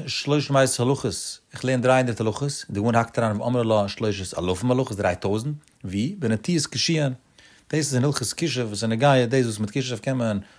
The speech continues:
אראפנעמען, די כשף, וואס ווערט מען אין דער משנה. אין וועל איך אדם אשר שאלני בהן דבר מעולם, חוץ מעקיבא בן יוסף, אויסער עקיבא בן יוסף האט מיך קיינער נישט געפרעגט וועגן דעם.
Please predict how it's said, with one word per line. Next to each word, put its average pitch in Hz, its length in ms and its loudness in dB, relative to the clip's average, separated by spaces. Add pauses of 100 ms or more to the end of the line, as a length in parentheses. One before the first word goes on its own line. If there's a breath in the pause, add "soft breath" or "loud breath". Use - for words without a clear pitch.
(240 soft breath)
אראפנעמען, 123 400 2
די 90 60 -4
כשף, 131 340 -2 (560)
וואס 104 120 -4
ווערט 117 180 2
מען 117 180 4
אין 104 120 2
דער 95 100 0
משנה. 82 260 -4 (460 soft breath)
אין 196 140 2
וועל 139 140 2
איך 101 120 2 (120)
אדם 175 160 0
אשר 90 200 -8
שאלני 131 320 0
בהן 143 140 -4
דבר 196 320 4
מעולם, 175 460 4
חוץ 175 260 -2
מעקיבא 139 300 -2
בן 107 160 0
יוסף, 123 360 0
אויסער 165 260 0
עקיבא 139 240 0
בן 131 60 2
יוסף 139 220 2
האט 113 80 -8
מיך - 120 -12
קיינער 180 180 0
נישט 139 120 -4
געפרעגט 139 280 0
וועגן 127 180 2
דעם. 110 180 4